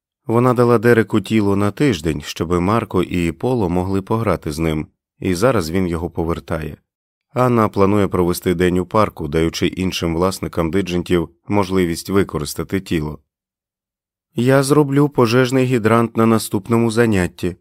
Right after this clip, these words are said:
каже Марко. «Використаю циліндр, використаю конус, використаю циліндр». «Звучить як хороша ідея»,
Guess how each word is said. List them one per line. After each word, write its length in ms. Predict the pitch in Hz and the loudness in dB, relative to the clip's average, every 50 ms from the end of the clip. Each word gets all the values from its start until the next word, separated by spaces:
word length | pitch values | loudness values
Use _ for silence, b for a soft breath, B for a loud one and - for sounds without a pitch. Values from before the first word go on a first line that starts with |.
| _ _ | _ _
каже 280 | - 90 82 76 82 82 | -6 -6 -4 -4 -4 -4
Марко. 480 | 82 82 82 78 - - 113 110 85 - _ _ _ _ _ _ _ _ | -2 -2 -4 -4 -6 -4 -4 -4 -4 -6 _ _ _ _ _ _ _ _
«Використаю 720 | 123 117 117 127 123 - 139 127 127 - - - 131 131 | 2 2 2 2 2 0 -4 -4 -4 -4 -2 0 0 0
циліндр, 640 | 123 - - 135 120 110 98 92 95 85 95 95 85 - _ _ _ _ _ _ _ | -2 -4 -4 -4 -2 0 0 0 0 0 -2 -2 -2 -4 _ _ _ _ _ _ _
використаю 680 | - 98 110 107 - 117 110 110 - - 104 104 107 | 0 0 0 0 0 -2 -4 -4 -2 0 0 0 0
конус, 640 | 101 - - 87 87 87 87 90 87 87 - - - _ _ _ _ _ _ _ | -2 -4 -2 2 2 2 2 2 -2 -2 -4 -10 -12 _ _ _ _ _ _ _
використаю 680 | 107 98 104 104 - 123 113 117 - - - 127 127 123 | 2 2 2 2 2 -2 -4 -4 -6 -4 -2 -2 -2 -2
циліндр». 720 | - - - 143 131 101 85 80 85 85 82 95 92 95 _ _ _ _ _ _ _ _ _ _ _ _ _ _ _ _ _ _ _ _ _ _ _ _ | -4 -4 -4 -2 -2 0 -2 -2 -4 -4 -4 -4 -6 -6 _ _ _ _ _ _ _ _ _ _ _ _ _ _ _ _ _ _ _ _ _ _ _ _
«Звучить 580 | - 87 80 82 82 82 78 - 90 85 80 - | -6 -4 -2 0 0 0 0 -2 -4 -4 -2 -2
як 160 | 95 90 - | -4 -4 -2
хороша 420 | - 101 98 87 78 76 - - 85 | 0 2 2 2 2 -2 -2 -4 -4
ідея», 420 | 87 80 78 80 78 78 85 87 | -4 -2 -2 -2 -4 -4 -6 -12